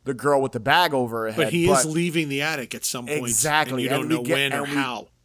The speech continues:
Speaker 1: and we get those great shots of sh-, like,
Speaker 2: Yeah.
Speaker 1: dude, there's scenes in the movie where the girls are on the phone
Speaker 2: Mm-hmm.
Speaker 1: talking to John Saxon, and you just see a shadow behind them.
Speaker 2: Yep.
Speaker 1: And then it vanishes in the next shot.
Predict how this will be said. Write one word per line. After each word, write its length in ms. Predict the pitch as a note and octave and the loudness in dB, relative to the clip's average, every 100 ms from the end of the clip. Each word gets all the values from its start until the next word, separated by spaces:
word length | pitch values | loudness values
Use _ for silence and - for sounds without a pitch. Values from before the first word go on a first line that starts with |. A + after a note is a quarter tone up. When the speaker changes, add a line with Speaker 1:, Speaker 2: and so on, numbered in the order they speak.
| - | -4
Speaker 1:
and 120 | C#3+ | -2
we 80 | D3 | 0
get 160 | E3+ E3+ | 2 2
those 180 | C#3+ | 0
great 420 | A2+ A#2 C3+ D#3+ D3+ | -4 -4 -2 0 0
shots 680 | - D#3 D#3 A2+ - - | 0 4 4 4 -2 -4
of 220 | C#3 A#2+ A#2 | -2 -4 -6
sh-, 160 | - D#3 - - - | -6 -6 -10 -10 -4
like, 140 | D3 | -2
Speaker 2:
Yeah. 60 | C3 | -2
Speaker 1:
dude, 160 | F3 | 0
there's 240 | C#3+ A3 - | 2 4 6
scenes 920 | - D#3+ E3 C#3 G#2 F2+ - - - _ _ | 4 2 -2 -4 -6 -8 -6 -6 -10 _ _
in 220 | C3+ D3 D#3+ | -8 -6 -6
the 80 | |
movie 600 | D3 C#3 D3+ B2 G#2+ F2 _ _ _ _ | -4 -2 -2 -2 -4 -6 _ _ _ _
where 180 | C3 C#3+ | 0 0
the 100 | B2 | 0
girls 380 | G#2+ C3 D3 D#3+ | -2 0 0 2
are 80 | |
on 120 | E3 C#3+ | 0 -2
the 80 | G#2+ | -6
phone 600 | - A#2+ B2 D3 F#3 G3 _ _ _ C#3+ | -4 0 0 0 -4 -8 _ _ _ -14
Speaker 2:
Mm-hmm. 300 | C#3+ D#3+ G3 - | -10 -10 -10 -2
Speaker 1:
talking 420 | D3 D3 D3 D#3 | 4 4 4 -6
to 120 | D3+ | -4
John 300 | A#2+ C#3 C#3 | -2 0 0
Saxon, 600 | B2 B2+ A#2+ C3 F3 F3+ - | 0 2 2 2 0 -2 -6
and 220 | B2 A#2+ | -8 -6
you 120 | A#2+ C3+ | -4 -6
just 300 | B2 C#3+ - | -6 -4 -2
see 160 | D3 | -2
a 80 | A2 | -4
shadow 540 | - - C3 B2 A2 | -4 0 2 2 0
behind 400 | G2 G2 G2+ F#2+ | -2 -8 -8 -8
them. 140 | C3+ C#3+ | -8 -8
Speaker 2:
Yep. 60 | _ _ _ _ _ _ C3 | _ _ _ _ _ _ -2
Speaker 1:
And 160 | C3+ | 0
then 300 | C#3+ D3 C3+ - | 2 0 -2 -4
it 120 | C3 | -4
vanishes 600 | G#2+ C3 C3 B2 - G#2 | -2 0 0 -2 -6 -8
in 80 | A2 | -6
the 80 | G#2+ | -6
next 240 | A2 - | -6 -8
shot. 320 | - F#2+ E2+ | -6 -6 -8